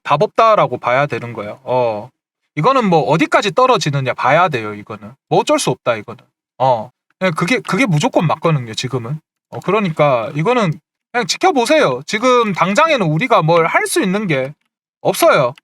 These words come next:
어, 없기 때문에 지금은 지켜보는 게 맞고요. 어,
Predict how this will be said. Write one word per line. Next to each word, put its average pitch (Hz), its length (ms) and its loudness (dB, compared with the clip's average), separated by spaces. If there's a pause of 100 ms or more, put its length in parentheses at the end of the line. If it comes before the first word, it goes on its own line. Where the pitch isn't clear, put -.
어, 143 220 2
없기 170 240 0
때문에 196 400 2
지금은 220 580 2
지켜보는 220 540 0
게 208 100 0
맞고요. 131 480 -2 (320)
어, 131 300 2